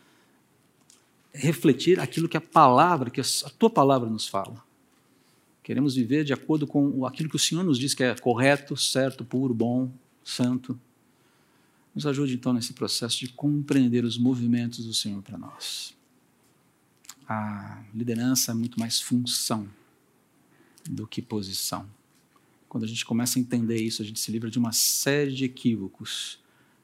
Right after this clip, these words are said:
que foram sendo construídos ao longo do tempo. E eu peço ao Senhor que os novos presbíteros da C B Moema sejam conhecidos, sobretudo, porque exercem bem suas funções.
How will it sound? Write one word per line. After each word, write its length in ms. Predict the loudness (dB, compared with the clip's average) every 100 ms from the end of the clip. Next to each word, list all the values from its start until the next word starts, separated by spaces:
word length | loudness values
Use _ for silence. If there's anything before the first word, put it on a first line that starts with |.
| -12
que 100 | -10
foram 240 | -4 -4
sendo 180 | -2 -4
construídos 460 | -6 -8 -6 -6 -4
ao 80 |
longo 240 | -6 -6 -8
do 80 | -8
tempo. 420 | -10 -14 -18 -20 _ _ -20 -20 _ _ _ _ _ _ -8
E 60 |
eu 40 | -4
peço 220 | -2 -2
ao 40 |
Senhor 300 | -2 -2 -4 -6
que 160 | -4
os 120 | -4 -4
novos 460 | -4 -4 -4 -6
presbíteros 680 | -2 -2 -2 0 0 0 -2
da 60 | -4
C 140 | -4
B 100 | -4
Moema 300 | -4 -4 -6
sejam 260 | -6 -6 -4
conhecidos, 440 | -6 -4 -6 -4
sobretudo, 340 | -6 -6 -4
porque 160 | -4 -4
exercem 380 | -2 -4 -2 -2
bem 180 | -2 -4
suas 260 | -4 -6
funções. 880 | -6 -8 -8 -8 -12 -12 -12 -12 -16